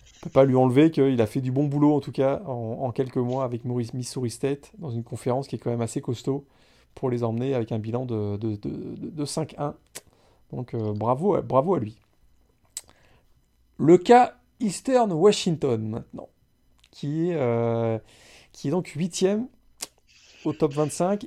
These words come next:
équipe de la Big Sky dont on a parlé tout à l'heure, donc on connaît donc le champion,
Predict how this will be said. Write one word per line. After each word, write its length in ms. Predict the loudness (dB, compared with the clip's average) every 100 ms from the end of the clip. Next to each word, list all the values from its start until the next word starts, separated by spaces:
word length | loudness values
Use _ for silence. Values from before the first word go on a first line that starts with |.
| -12
équipe 280 | -8 -4 2
de 80 | 4
la 120 | 4
Big 360 | 2 -4 -4
Sky 480 | -2 4 6 6 2
dont 180 | -4 -4 0
on 80 |
a 80 | 0
parlé 220 | 2 0
tout 120 | -2 -2
à 60 | 0
l'heure, 260 | 2 2 0
donc 180 | -4
on 120 | -4 -2
connaît 260 | 0 0
donc 360 | 2 2 2 0
le 60 |
champion, 520 | -2 -2 0 -2 -2